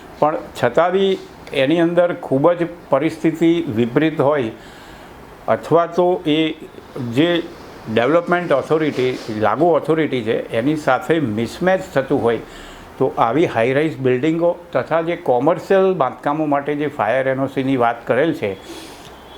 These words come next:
તે એ બાબતે પણ ખૂબ જ, અમ, સરકારની ગાઈડલાઇનની જરૂર છે. ઘણા લોકો અસમંજસમાં છે, જેથી કરીને આવી બધી કામગીરીના લીધે લોકો ઇમ્પેક્ટની અંદર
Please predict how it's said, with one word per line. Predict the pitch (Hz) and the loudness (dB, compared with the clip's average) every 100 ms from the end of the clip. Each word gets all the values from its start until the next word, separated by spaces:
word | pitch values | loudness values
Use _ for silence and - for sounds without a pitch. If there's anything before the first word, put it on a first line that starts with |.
| - | -4
તે | 165 190 196 - - | 0 0 0 -12 0
એ | 147 | 2
બાબતે | 190 175 175 185 175 | 6 4 4 2 0
પણ | 160 170 175 - 160 - - | 0 0 0 -4 -12 -18 -4
ખૂબ | - 143 170 | 0 4 4
જ, | 175 139 151 | 2 0 0
અમ, | - - - 113 - - - 123 120 113 - - 131 | -2 -8 -10 -10 -12 -12 -4 -2 0 -2 -4 -12 -4
સરકારની | - 123 147 156 160 180 | 0 0 2 0 0 -2
ગાઈડલાઇનની | 180 135 117 120 139 151 160 | -2 0 0 2 2 2 2
જરૂર | 139 123 131 156 | 2 0 2 0
છે. | 151 165 165 - - - | 0 -2 -4 -18 -20 -2
ઘણા | 139 123 151 | 2 4 4
લોકો | 160 165 165 | 2 0 2
અસમંજસમાં | 151 147 165 156 151 156 - 156 151 | 0 2 0 0 2 0 0 -2 0
છે, | 151 165 - - - | -2 -4 -8 -16 -8
જેથી | 117 127 170 | 0 0 2
કરીને | 165 165 170 160 165 165 - - - - | 2 2 2 0 0 -4 -10 -20 -18 -2
આવી | 120 131 | 0 2
બધી | 160 156 156 | 2 4 2
કામગીરીના | 156 131 143 143 143 147 147 | 2 0 2 0 0 2 0
લીધે | 135 123 143 | 0 0 0
લોકો | 127 120 143 | 0 0 0
ઇમ્પેક્ટની | 117 104 139 135 139 | -2 -2 -2 0 0
અંદર | 131 110 131 | 0 0 0